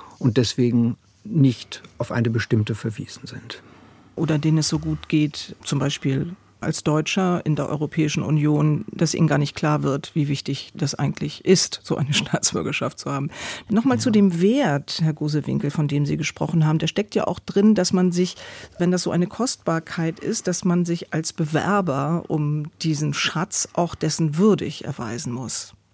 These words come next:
Speaker 1: Ja, die Kostbarkeit, die Sie mit ganz leichter ironischer Übertreibung so nennen, ist die Verheißung von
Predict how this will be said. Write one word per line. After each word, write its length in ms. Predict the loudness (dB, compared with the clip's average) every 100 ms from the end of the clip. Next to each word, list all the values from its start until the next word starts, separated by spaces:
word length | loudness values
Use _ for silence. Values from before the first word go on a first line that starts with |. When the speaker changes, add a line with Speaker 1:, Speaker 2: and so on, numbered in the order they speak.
| -2
Speaker 1:
Ja, 440 | 2 4 2 0
die 140 | 0 -2
Kostbarkeit, 1200 | -2 -2 0 0 0 0 2 2 -2 -6 -6 -8 -10 -8
die 260 | -2 2
Sie 320 | 2 2 0 -2 _ _ -12 0
mit 340 | 0 0 0
ganz 320 | 2 4 2
leichter 360 | 0 0 0 -2
ironischer 920 | 0 2 2 2 0 0 0 0 -4
Übertreibung 800 | -4 -2 -2 0 0 2 0 0 -6
so 160 | 0 2
nennen, 560 | 2 2 2 0 -4 _ _
ist 420 | -2 -2 -4 -14 -20 _ -4
die 80 | -2
Verheißung 680 | 0 2 4 4 2 0
von 520 | -2 0 2 2 -2